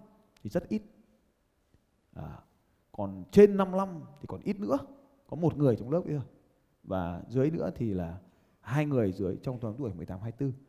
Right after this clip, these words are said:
Đây là một cái lớp học, à, đặc biệt của tôi, lớp học Eagle Camp. Thì đây là cái thống kê cuối cùng mà những người này đang đi học. Và bạn có thể nhìn thấy cái thành quả về mặt tài chính của họ. Cho tôi cho các bạn xem một tí về mặt tài chính. Về mặt, à,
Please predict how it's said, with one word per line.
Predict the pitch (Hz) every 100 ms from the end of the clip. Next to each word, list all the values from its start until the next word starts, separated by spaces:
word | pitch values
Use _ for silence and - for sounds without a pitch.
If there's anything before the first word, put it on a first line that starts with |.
| - -
Đây | 143
là | 127 104
một | 95 95
cái |
lớp | 127
học, | 156 151 - -
à, | 98 87 87 -
đặc | 117 151
biệt | 127
của | -
tôi, | 110 101
lớp | 139
học | 139 - 170
Eagle | 127 107
Camp. | 113 110 - _ _ _ _ -
Thì | 92
đây | 131
là | 117
cái | -
thống | 139 139
kê | 170 160
cuối | 147 151
cùng | 208 139
mà | 98
những | 95
người | 139
này | 104
đang | 98 110
đi | 113
học. | 104 - _ _ _ -
Và | 117
bạn | 127
có | 147
thể | 143
nhìn | 117 117
thấy | 107
cái | 113
thành | 151 117
quả | 117 85
về | 92
mặt | 95 104
tài | 104
chính | 135 175
của | 127
họ. | 98 - _ _ -
Cho | 107
tôi | 107
cho | 113
các | 110
bạn | 113 107
xem | 110 110
một | 98 -
tí | 123
về | 156 131
mặt | 90 -
tài | 85
chính. | - 113 - _ _ _ _ _ _ _ _ -
Về | 101
mặt, | 101 -
à, | 101 95